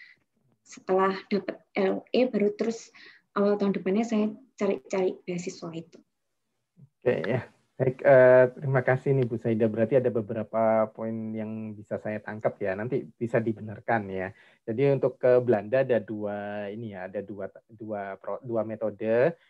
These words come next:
Speaker 2: Yang pertama bisa kita apply melalui job vacancy yang ada di website masing-masing
Speaker 1: Ya.
Speaker 2: di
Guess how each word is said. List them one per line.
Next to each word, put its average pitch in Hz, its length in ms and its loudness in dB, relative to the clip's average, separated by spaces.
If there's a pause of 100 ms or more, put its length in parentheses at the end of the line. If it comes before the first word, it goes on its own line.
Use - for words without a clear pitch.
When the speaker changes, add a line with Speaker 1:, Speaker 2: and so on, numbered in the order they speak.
(180)
Speaker 2:
Yang 117 180 -6
pertama 113 380 -2
bisa 113 320 -4
kita 107 320 -6
apply 113 320 2
melalui 107 480 -2
job 104 220 -2
vacancy 110 600 -2
yang 110 140 -2
ada 104 180 -4
di 104 240 -6
website 107 540 2
masing-masing 107 580 -2
Speaker 1:
Ya. 104 40 -4
Speaker 2:
di 104 60 -2